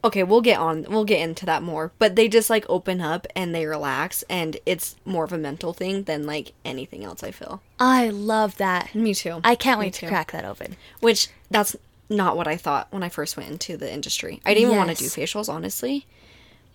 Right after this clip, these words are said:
Speaker 1: I love them now because of how relaxing it makes people feel, and, like, the energy, you can tell. Like, I'm very, right? We're so about energy. Anyway, we'll get into that later. It's so cool.
Speaker 2: That's what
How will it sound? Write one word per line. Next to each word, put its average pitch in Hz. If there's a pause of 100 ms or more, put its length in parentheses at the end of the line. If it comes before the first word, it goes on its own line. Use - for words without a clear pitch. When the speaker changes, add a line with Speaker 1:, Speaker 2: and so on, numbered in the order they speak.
(380)
Speaker 1:
I 190
love 170
them 165
now 151 (160)
because 208
of 196
how 165
relaxing 151
it 156
makes 156
people 180
feel, 175
and, 175
like, 165
the -
energy, 214 (500)
you 214
can 208
tell. 151
Like, 175
I'm 185
very, 170 (260)
right? 170
We're 190
so 170
about 175
energy. 226 (800)
Anyway, 156 (220)
we'll 214
get 220
into 202
that 160
later. 156
It's 190
so 147
cool. 170 (160)
Speaker 2:
That's 320
what 415